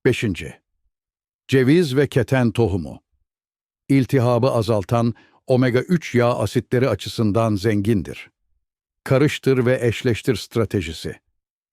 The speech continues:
Kendinizi tek bir türle sınırlamak yerine özel bir kuru yemiş karışımı hazırlayın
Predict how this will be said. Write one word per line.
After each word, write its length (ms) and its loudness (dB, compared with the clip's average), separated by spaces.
Kendinizi 580 2
tek 260 -2
bir 140 2
türle 360 2
sınırlamak 680 0
yerine 400 0
özel 460 0
bir 160 2
kuru 260 -2
yemiş 300 0
karışımı 460 -2
hazırlayın 680 -2